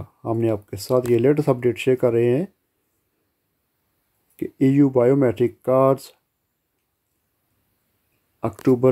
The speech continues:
ट्वेंटी ट्वेंटी वन के बाद इंग्लैंड में एंटर होने के लिए वैलिड नहीं होगा। पासपोर्ट जो है ए यू नेशनल को अपना पासपोर्ट जो है वो शो करना पड़ेगा,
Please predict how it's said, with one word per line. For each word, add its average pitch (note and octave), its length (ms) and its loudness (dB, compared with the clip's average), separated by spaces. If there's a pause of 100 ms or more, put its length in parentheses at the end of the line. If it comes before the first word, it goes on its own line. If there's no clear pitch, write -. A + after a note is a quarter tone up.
ट्वेंटी A#2 300 0
ट्वेंटी A2+ 280 -4 (100)
वन C3+ 180 4
के B2+ 100 2 (140)
बाद A#2+ 180 0 (1120)
इंग्लैंड C#3 360 4
में B2 200 0 (200)
एंटर B2 340 -4
होने A#2+ 180 -2
के A#2+ 160 -4
लिए A#2 260 2
वैलिड A2+ 360 0
नहीं A2+ 260 -4
होगा। G#2+ 400 -4 (840)
पासपोर्ट B2 580 0 (440)
जो A#2+ 100 -4
है A#2+ 160 0 (240)
ए B2 140 0
यू B2+ 280 0 (580)
नेशनल A#2+ 360 0
को A#2+ 140 -2
अपना A#2 200 -4 (140)
पासपोर्ट B2 440 -6
जो A2 100 -2
है B2 200 0 (800)
वो A#2+ 280 2 (460)
शो C3 320 0
करना A2+ 240 0
पड़ेगा, D3 480 0